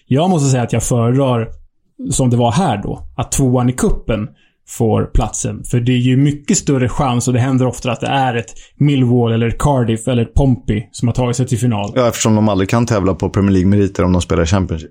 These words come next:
Speaker 1: Precis. Och
Speaker 2: Så att
Speaker 1: medan sjuan i Premier League är ju alltid ett Everton eller ett Arsenal eller ett Spurs.
Speaker 2: På sin höjd ett Wolves som gör en kanonsäsong.
Speaker 1: Precis. Så, eh,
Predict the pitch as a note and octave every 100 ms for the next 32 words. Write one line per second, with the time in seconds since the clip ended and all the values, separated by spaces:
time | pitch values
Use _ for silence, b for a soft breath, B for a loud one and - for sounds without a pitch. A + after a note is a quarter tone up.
0 | - - B2+ G#2+ F#2+ - B2+ A#2+ A#2+ C#3+
1 | C3+ C3 B2+ D3+ C3+ C#3 C#3 B2+ B2+ B2+
2 | C#3 B2 B2+ C3+ B2 - A#2 G#2+ C3+ B2
3 | A#2+ B2 A#2 A2+ A2+ A2 C3 A#2+ A#2+ A2
4 | G#2+ A2 A2 G#2+ - - - - A#2+ A2
5 | - C#3+ C3+ C#3+ C3 D3+ D3 B2 A#2 B2
6 | C#3+ G#2+ F#2+ - G#2+ G#2 G2+ G2+ A#2 G#2+
7 | G2+ F2+ A2 G2+ E2 D#2+ - D3+ C#3+ A#2+
8 | - - - B2+ B2+ B2 B2+ B2+